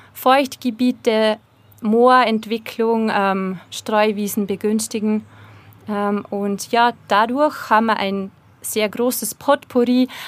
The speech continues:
an Tier- und Pflanzenarten. Und der Mensch, der spielt auch eine große Rolle dabei. Durch seine nachhaltige Bewirtschaftung der Alpflächen und der Wälder, ähm, sind ganz besondere Lebensräume entstanden,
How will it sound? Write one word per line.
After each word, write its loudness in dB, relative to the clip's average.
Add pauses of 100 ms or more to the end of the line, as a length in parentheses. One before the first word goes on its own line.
an 0
Tier- 4
und -2
Pflanzenarten. 0
Und -8
der -4
Mensch, -2
der -4
spielt -6
auch 4
eine -2
große -4
Rolle 0
dabei. -2 (300)
Durch -8
seine 0
nachhaltige 0
Bewirtschaftung -4
der -2
Alpflächen -4
und -6
der -4
Wälder, 0 (600)
ähm, -2
sind -4
ganz -2
besondere 0
Lebensräume 0
entstanden, -2